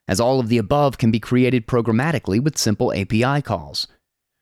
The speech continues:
I did all that, minus the build a nice interface as a wrapper around it, just to play around with the idea.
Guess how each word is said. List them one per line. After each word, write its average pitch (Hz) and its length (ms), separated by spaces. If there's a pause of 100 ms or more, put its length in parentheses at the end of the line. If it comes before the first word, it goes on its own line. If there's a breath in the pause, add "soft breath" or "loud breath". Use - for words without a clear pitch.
(180)
I 180 120
did 185 300
all 160 220
that, 110 400
minus 107 420
the 104 140
build 104 320
a - 20
nice 98 240
interface 98 400
as 87 100
a 90 60
wrapper 95 280
around 95 380
it, - 160 (400 soft breath)
just 208 240
to 175 60
play 156 220
around 139 240
with 131 100
the 131 100
idea. 120 460